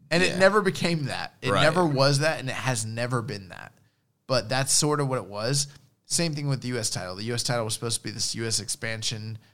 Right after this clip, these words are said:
Speaker 1: belt, and it's never really kind of been that.
Speaker 2: Right.
Speaker 1: Like,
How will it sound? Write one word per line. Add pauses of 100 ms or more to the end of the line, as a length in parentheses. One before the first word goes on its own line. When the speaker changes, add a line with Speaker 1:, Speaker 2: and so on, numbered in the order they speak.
(240)
Speaker 1:
belt,
and
it's
never
really
kind
of
been
that. (200)
Speaker 2:
Right.
Speaker 1:
Like,